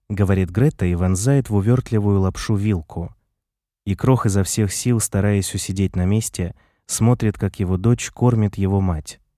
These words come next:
Аккуратно, вилка за вилкой.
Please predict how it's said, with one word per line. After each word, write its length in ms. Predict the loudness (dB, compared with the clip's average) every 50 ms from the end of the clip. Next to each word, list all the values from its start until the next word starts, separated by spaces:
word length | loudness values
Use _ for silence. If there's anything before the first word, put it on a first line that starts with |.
| _ _ _ _ _ _ _ -6
Аккуратно, 760 | -6 -6 -4 0 0 2 2 2 0 -4 -8 -10 -10 -10 -12 _ _ _ _ _ _ _ _ _ _ _
вилка 480 | -8 -6 0 2 4 2 2 2 0 -2
за 180 | -2 0 0 -2
вилкой. 600 | 0 -2 -2 -4 -6 -10 -14 -14 -14 -14 -16